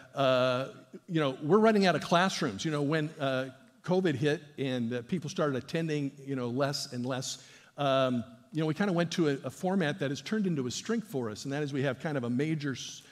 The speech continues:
s-, uh, worship gathering hour, and then at nine o'clock we have Bible study time. So we got lots of classes at nine o'clock, lots of classes Wednesday night,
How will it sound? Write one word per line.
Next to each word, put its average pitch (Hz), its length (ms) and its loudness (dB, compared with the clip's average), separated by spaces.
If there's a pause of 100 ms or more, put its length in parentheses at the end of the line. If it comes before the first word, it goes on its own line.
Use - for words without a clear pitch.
(120)
s-, - 240 -8
uh, 110 160 -4
worship 131 460 -2
gathering 139 500 0
hour, 123 340 0 (260)
and 160 100 -2
then 147 80 0
at 143 80 -2
nine 170 240 0
o'clock 185 440 -2
we 143 120 0
have 127 180 0
Bible 165 300 2
study 117 320 -2
time. 110 320 -8
So - 100 -8
we 127 80 -2
got 127 160 -2
lots 165 240 -2
of 165 80 -6
classes 143 540 -2
at 113 100 -8
nine 135 220 -6
o'clock, 135 340 -6
lots 147 240 0
of 147 60 -8
classes 135 440 -2
Wednesday 139 360 -6
night, 123 260 -4